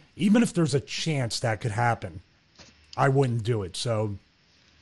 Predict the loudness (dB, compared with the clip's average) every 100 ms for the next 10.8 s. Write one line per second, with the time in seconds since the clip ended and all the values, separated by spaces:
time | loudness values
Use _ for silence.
0 | -4 2 2 4 4 4 0 -2 2 2
1 | 2 0 0 -2 0 4 6 4 0 -12
2 | -20 _ _ -2 2 4 2 2 -2 0
3 | -2 0 0 0 0 0 -2 -6 -14 -2
4 | 2 2 2 2 4 4 0 -6 -6 -6
5 | -8 -4 0 0 0 -2 -2 -4 -4 0
6 | 2 2 2 0 -6 -20 -20 _ _ _
7 | -18 -4 0 0 0 -6 -6 -4 -4 -2
8 | 2 4 4 4 2 2 2 2 0 2
9 | 2 2 2 2 2 0 -2 0 0 0
10 | 0 0 0 0 -2 0 0